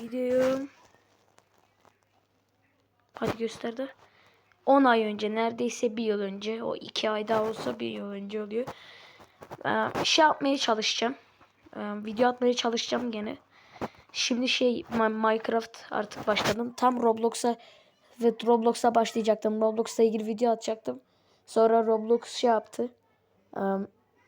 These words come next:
kapandı da işte. Türkiye'de kapandı. Sonra ben dedim ki, em, V P N'den olur. O yüzden yani V P N var. Zaten videoda önce bakın.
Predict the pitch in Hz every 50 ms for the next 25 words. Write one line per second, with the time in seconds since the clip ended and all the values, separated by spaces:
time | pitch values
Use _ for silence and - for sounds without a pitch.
0 | - - - - 202 208 - 214 208 202 208 202 208 202 208 214 - - - -
1 | 208 214 - - 214 202 - - 208 202 208 - - 202 - 208 202 208 214 220
2 | - - - - - - _ _ _ _ _ - - - - 226 226 240 233 214
3 | 240 233 233 220 240 233 220 262 262 247 - - 269 262 262 - - 214 196 196
4 | 202 - - - - 214 202 214 226 226 220 - 247 240 226 233 233 233 240 240
5 | 233 226 220 247 - - _ _ _ _ _ _ _ _ _ _ - - 226 240
6 | 226 208 202 202 196 202 196 - - - - - - - 214 196 190 196 190 190
7 | 202 196 190 - - 208 196 190 196 202 208 233 - _ _ _ - _ _ -
8 | - - 220 214 208 - 240 233 226 233 202 226 220 226 226 220 214 220 220 220
9 | 220 220 262 262